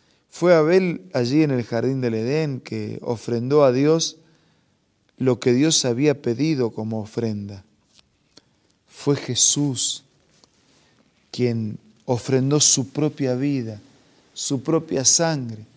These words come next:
quien entregó su existencia para liberarnos de la culpabilidad del pecado. Él inició el camino de las ofrendas.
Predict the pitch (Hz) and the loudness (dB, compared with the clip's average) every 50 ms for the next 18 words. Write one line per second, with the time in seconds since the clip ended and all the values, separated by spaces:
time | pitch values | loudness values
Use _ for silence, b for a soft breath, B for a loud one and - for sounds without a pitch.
0 | _ _ b b b b b b b b b _ _ _ _ - 147 143 135 135 | _ _ b b b b b b b b b _ _ _ _ 0 2 2 2 2
1 | 131 127 123 - 151 131 139 127 - 147 139 147 151 190 202 - - 170 151 139 | 2 0 0 0 0 0 -2 0 0 0 0 2 4 2 2 2 2 2 0 -2
2 | - - - - 131 - - - _ - 185 180 160 143 127 120 - - 120 113 | 0 0 -2 -2 -2 -6 -10 -8 _ -2 -2 0 0 -2 -2 -2 -2 -4 -6 -10
3 | 104 - _ _ _ b b b b b b b b b b b _ - 127 127 | -10 -14 _ _ _ b b b b b b b b b b b _ -4 0 0
4 | 123 120 123 123 120 120 123 127 143 147 147 143 143 127 117 117 117 117 117 113 | 2 2 2 2 2 2 4 4 4 4 4 2 -2 -4 -4 -4 -4 -4 -6 -8
5 | - - 135 127 117 120 127 120 117 120 117 120 120 123 123 120 120 120 113 117 | -4 0 0 0 0 0 -2 0 0 0 0 0 0 0 0 0 0 -2 -4 -6
6 | 120 - 113 - - 117 110 107 104 104 104 101 - _ _ _ _ _ _ _ | -8 -10 -12 -10 -10 -8 -8 -8 -8 -10 -12 -16 -18 _ _ _ _ _ _ _
7 | b b b b b b b b b b b b b b b b b b b _ | b b b b b b b b b b b b b b b b b b b _
8 | - 139 151 151 139 120 104 104 110 - - _ _ _ _ _ _ _ _ _ | 2 4 4 4 4 2 0 -4 -10 -16 -20 _ _ _ _ _ _ _ _ _
9 | _ _ _ 120 123 123 123 120 110 - - - 131 123 120 117 120 - 117 117 | _ _ _ -4 -2 -2 -2 -2 -2 -2 0 0 0 0 0 -2 -4 -4 -2 -2
10 | 120 127 131 127 120 113 110 113 113 110 107 104 - - 113 - - 110 110 104 | 0 0 0 0 -2 -2 -4 -4 -6 -6 -8 -8 -8 -10 -12 -14 -12 -12 -12 -10
11 | 101 101 98 98 98 98 - - - - | -12 -12 -14 -16 -16 -16 -14 -16 -16 -16